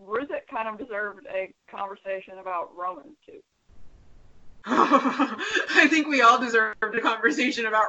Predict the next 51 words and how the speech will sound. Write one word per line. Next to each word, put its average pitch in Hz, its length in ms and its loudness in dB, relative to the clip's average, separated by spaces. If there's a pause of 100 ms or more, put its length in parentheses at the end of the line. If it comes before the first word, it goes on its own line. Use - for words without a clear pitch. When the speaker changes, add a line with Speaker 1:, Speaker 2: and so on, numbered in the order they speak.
Speaker 2:
Roman. 214 480 -2
Speaker 1:
Because 302 880 -8
Speaker 2:
Uh, 240 320 6
Speaker 1:
I 349 160 0
can 480 120 -12 (140)
still 294 160 0
close 262 420 -4
my 226 160 -8
eyes 196 420 -8
and 190 160 -18
see 214 120 -12
the 190 80 -16 (160)
face 214 240 -6
he 185 120 -16
made 175 260 -10
when 185 140 -16
he 190 120 -20 (120)
found 196 260 -4
out 185 140 -2
about 180 240 -6
them 170 200 -12
in 175 140 -14 (220)
the 285 80 -20
courtroom. - 600 -10 (840)
Speaker 2:
Yeah, 233 280 6 (180)
it 254 100 -4
was, 269 160 -4
like, 254 140 4 (440)
heartbreak. - 540 -2 (920)
Speaker 1:
Yeah. 214 300 -4 (1000)
Speaker 2:
Yeah. 143 100 -8 (540)
Do 254 100 -2
you 285 120 2
think 277 220 -2
that 294 100 0
he 302 140 -2
deserved 254 380 2
a 254 40 2
conversation 247 880 -4
about 220 220 4
Matt 214 200 4
Miller? 214 340 4
I 240 60 -2
mean, 269 120 4
he 311 60 4
kinda - 240 2
got 254 260 8
one, 214 140 -2
though, 185 140 0
didn't 208 240 -8
he? - 240 -14